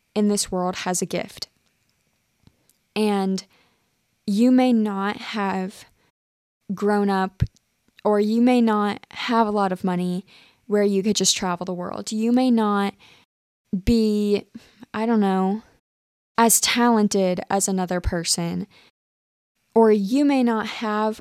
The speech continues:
a boyfriend. You may not have a girlfriend. You may not have a close family. You may not, I don't know, have great luck compared to other people. But that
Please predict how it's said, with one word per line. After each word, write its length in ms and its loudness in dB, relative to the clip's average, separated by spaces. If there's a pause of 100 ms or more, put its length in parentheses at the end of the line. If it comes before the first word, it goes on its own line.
a 60 0
boyfriend. 520 -4
You 80 -2
may 140 0
not 200 -4
have 300 -6
a 80 -6
girlfriend. 640 -8 (300)
You 180 -4
may 160 0
not 240 -4
have 460 -6 (440)
a 80 2
close 380 0
family. 640 -4 (440)
You 220 -2
may 160 4
not, 520 -2 (1400)
I 120 0
don't 140 4
know, 240 2
have 540 0 (180)
great 320 4
luck 440 2
compared 440 -2
to 120 -8
other 180 -8
people. 500 -10 (420)
But 540 2 (680)
that 500 -2